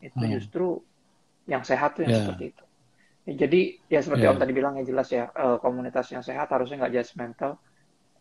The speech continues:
Speaker 1: Eh, seolah yang lain nggak pernah bikin dosa gitu. Saya selalu bilang gitu ya. Kalau
Speaker 2: Iya,
Speaker 1: ada
Speaker 2: iya,
Speaker 1: orang yang
Speaker 2: iya.
Speaker 1: ngaku gitu, jangan
Speaker 2: Ah,
Speaker 1: kaget.
Speaker 2: ah.
Speaker 1: Kayak lu nggak pernah bikin
Speaker 2: Jangan
Speaker 1: dosa.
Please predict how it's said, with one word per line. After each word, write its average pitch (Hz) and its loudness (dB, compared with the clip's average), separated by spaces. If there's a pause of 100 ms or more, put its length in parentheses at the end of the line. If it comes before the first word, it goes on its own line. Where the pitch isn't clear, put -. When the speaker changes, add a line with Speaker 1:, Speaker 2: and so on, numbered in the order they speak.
(120)
Speaker 1:
Eh, 120 0
seolah 127 0
yang 120 -4
lain 127 0
nggak 123 -2
pernah 123 -4
bikin 123 -6
dosa 123 -6
gitu. 147 -12
Saya 156 -4
selalu 170 -2
bilang 143 -4
gitu 135 -8
ya. 156 -8 (340)
Kalau 202 10
Speaker 2:
Iya, 247 12
Speaker 1:
ada 190 10
Speaker 2:
iya, 160 8
Speaker 1:
orang 160 2
yang 165 -4
Speaker 2:
iya. 139 4
Speaker 1:
ngaku 175 -4 (100)
gitu, 170 -4
jangan 160 0
Speaker 2:
Ah, 139 -2
Speaker 1:
kaget. - 0
Speaker 2:
ah. 107 -4
Speaker 1:
Kayak 156 -2
lu 165 0
nggak 165 -2
pernah 202 -2
bikin 139 -4
Speaker 2:
Jangan 120 4
Speaker 1:
dosa. 131 6